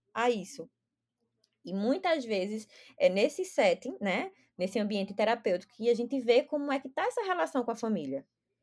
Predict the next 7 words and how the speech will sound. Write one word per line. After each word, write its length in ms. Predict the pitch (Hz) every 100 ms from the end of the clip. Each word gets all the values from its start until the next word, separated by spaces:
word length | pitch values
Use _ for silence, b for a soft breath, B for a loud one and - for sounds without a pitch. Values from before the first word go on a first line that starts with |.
| _ _ -
E 120 | 208
muitas 600 | 247 277 381 427 403 320
vezes 320 | 285 262 247
o 80 | 277
pai 520 | - 240 233 226 233
ou, 460 | - 220 233 240 233 b b b -
é, 420 | 202 196 196